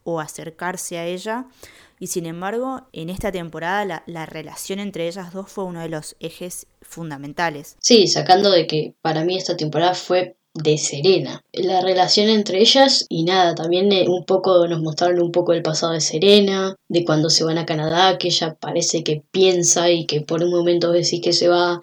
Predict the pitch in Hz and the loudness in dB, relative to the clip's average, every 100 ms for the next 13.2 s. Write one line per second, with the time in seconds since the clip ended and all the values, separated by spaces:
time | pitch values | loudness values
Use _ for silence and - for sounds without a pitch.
0 | _ 139 143 147 170 180 190 180 160 135 | _ -6 -2 0 2 4 4 2 -2 -4
1 | 151 - 185 165 165 160 165 165 156 160 | -4 0 0 0 -2 -2 -2 -4 -4 -6
2 | 156 180 170 156 - 175 175 156 - - | -2 -2 -2 -8 -4 -2 0 -4 -8 4
3 | 226 226 220 185 180 190 165 160 160 180 | 8 10 8 4 6 4 4 -4 -10 6
4 | 214 233 214 247 247 214 196 180 175 170 | 10 10 10 6 6 2 2 4 4 2
5 | - 170 170 190 208 202 202 190 165 170 | -4 -6 -2 0 2 6 4 4 -2 6
6 | 220 220 - _ 175 196 214 214 196 220 | 6 6 2 _ 4 8 8 6 2 -2
7 | 285 294 311 302 302 302 - 214 196 175 | -2 -4 -6 -8 -8 -10 -8 -8 -6 -6
8 | 165 - - _ - 180 175 175 175 185 | -8 -12 -16 _ -6 -4 -6 -8 -8 -4
9 | 254 262 240 196 196 226 233 226 240 - | -2 -2 0 0 0 0 0 0 -4 -2
10 | 254 269 - 175 165 156 156 202 196 180 | -2 -4 -6 -8 -6 -8 -6 -6 -4 -4
11 | 170 180 185 180 180 180 170 - 160 156 | -6 -6 -6 -6 -6 -4 -4 -6 -8 -8
12 | 156 - 180 165 - 180 175 170 170 185 | -10 -8 -6 -6 -4 -2 -4 -2 -2 -2
13 | 190 240 | -4 -6